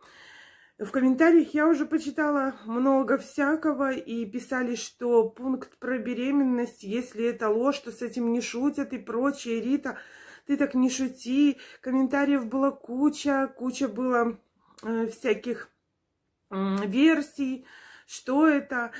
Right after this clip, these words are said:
И, короче, ребят, оказывается, Рита Грачева беременна. И прям вот вам, мои хорошие, зачитаю, кто не подписан на ее Instagram-канал,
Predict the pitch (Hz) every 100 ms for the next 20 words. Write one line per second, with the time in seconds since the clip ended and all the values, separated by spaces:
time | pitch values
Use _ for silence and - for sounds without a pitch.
0 | - _ _ 226 262 262 - 196 220 262
1 | 262 - 214 202 208 190 180 _ _ _
2 | _ _ _ _ - - - 190 202 196
3 | 240 233 - 202 202 202 220 226 240 226
4 | 202 180 170 196 - 202 196 190 160 185
5 | 180 208 196 175 170 160 160 - - -
6 | - _ - 233 247 240 233 233 226 202
7 | 233 226 247 202 208 202 - - 185 202
8 | 196 220 214 214 185 _ _ _ - -
9 | - 220 247 240 - 240 190 160 220 220
10 | 269 285 262 247 - - 247 233 220 220
11 | 220 - 247 214 202 196 208 - 202 -
12 | 208 196 202 196 190 196 226 262